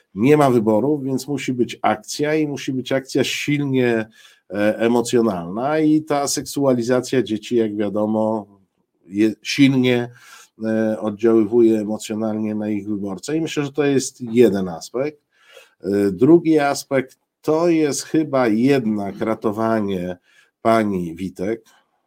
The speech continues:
ratowanie przed tobą i Gierczewskim między innymi. Oczywiście o-, wywołali tę wojnę. E, ratowanie także w, u wyborców, e, pisowskich, ponieważ wyborcy pisowcy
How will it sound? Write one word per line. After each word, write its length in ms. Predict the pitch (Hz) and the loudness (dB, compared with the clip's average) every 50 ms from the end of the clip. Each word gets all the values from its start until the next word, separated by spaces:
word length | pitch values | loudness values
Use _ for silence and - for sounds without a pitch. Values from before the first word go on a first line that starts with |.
| _ _ _ _ _ _ - | _ _ _ _ _ _ -4
ratowanie 580 | 123 135 135 131 147 135 139 139 135 131 123 | -2 -2 0 0 0 2 2 2 2 0 -2
przed 300 | 117 123 - 117 110 - | -4 -4 -4 -6 -6 -4
tobą 260 | - 123 117 107 107 104 | -2 -2 -2 0 0 0
i 140 | 101 95 | 0 0
Gierczewskim 640 | 95 104 95 - - 90 78 - - - 78 82 85 | -2 -2 -4 -4 -6 -8 -8 -8 -10 -12 -12 -12 -10
między 300 | 85 85 82 80 90 87 | -10 -10 -8 -8 -8 -8
innymi. 500 | 85 82 80 76 71 80 95 110 123 - _ _ _ - - - - _ _ | -8 -8 -10 -12 -10 -8 -8 -8 -8 -10 _ _ _ -20 -20 -20 -20 _ _
Oczywiście 760 | - 90 - - 117 113 123 117 120 - 123 117 110 107 90 | -12 -4 2 4 6 6 6 4 4 4 4 4 4 2 0
o-, 160 | 98 107 110 104 104 101 | -2 -2 -2 -2 -4 -4
wywołali 720 | 95 104 110 107 110 113 110 110 110 107 104 107 104 104 104 | -4 -2 0 2 2 4 4 4 2 2 2 2 0 0 -2
tę 360 | - 110 104 104 107 107 101 95 | -4 -4 -4 -4 -4 -4 -4 -4
wojnę. 520 | 101 98 92 90 90 98 110 123 139 139 - _ - - - - - _ _ - | -4 -4 -4 -6 -4 -4 -4 -4 -6 -8 -12 _ -20 -20 -20 -20 -20 _ _ -6
E, 360 | 92 98 104 104 107 107 107 107 104 107 104 101 107 | -2 0 2 2 2 2 0 0 -2 -4 -4 0 0
ratowanie 600 | 127 120 120 - 127 117 135 135 139 135 127 117 | 0 0 2 2 2 2 2 2 2 2 0 0
także 460 | - 135 135 131 123 110 123 120 110 | 0 0 0 0 0 0 0 0 0
w, 140 | 95 92 107 - _ - | -2 -6 -12 -18 _ -2
u 160 | 143 143 143 | 0 0 4
wyborców, 960 | 131 131 120 113 135 143 147 139 127 131 - - 117 107 101 - - - - 117 110 104 104 104 104 104 104 101 | 4 4 4 4 2 0 -2 -2 -6 -6 -2 -2 -2 -2 -2 -6 -12 -10 -8 -6 -4 -4 -4 -2 -2 -2 -2 -4
e, 20 | |
pisowskich, 840 | 101 - - 101 - - 131 123 117 - - - - 92 87 - _ | -4 -8 -12 -8 -2 0 0 0 0 -2 -8 -8 -8 -8 -8 -8 _
ponieważ 760 | - 107 107 110 110 113 117 110 117 113 110 110 - - - _ _ _ _ _ _ _ _ _ _ _ _ _ - - _ _ _ _ _ | -8 -6 -4 -2 0 0 2 2 2 2 0 -2 -4 -8 -16 _ _ _ _ _ _ _ _ _ _ _ _ _ -20 -20 _ _ _ _ _
wyborcy 580 | 92 92 87 101 87 113 127 131 135 131 - 120 | -16 -10 -10 -4 -2 0 0 0 0 -4 -6 -10
pisowcy 720 | - - - - 131 123 117 - - - 117 113 113 113 | -10 -12 -10 -6 -6 -6 -6 -6 -6 -2 0 0 0 0